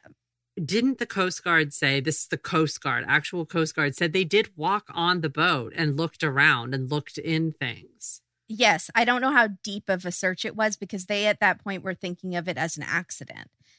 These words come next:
Speaker 2: not as a crime.
Speaker 1: So, but wouldn't you think if it was,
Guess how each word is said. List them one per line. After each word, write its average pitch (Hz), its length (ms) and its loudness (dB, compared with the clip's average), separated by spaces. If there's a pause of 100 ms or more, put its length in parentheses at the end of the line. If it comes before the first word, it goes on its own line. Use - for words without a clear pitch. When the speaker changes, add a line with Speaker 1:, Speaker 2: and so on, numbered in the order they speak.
(160)
Speaker 2:
not 190 320 4
as 175 460 0 (680)
a 185 420 0 (100)
crime. - 640 -4 (420)
Speaker 1:
So, 202 200 4
but 170 240 -2
wouldn't 180 480 0
you 185 180 -2
think 165 340 0
if 151 200 -2
it 147 180 -2
was, 160 460 0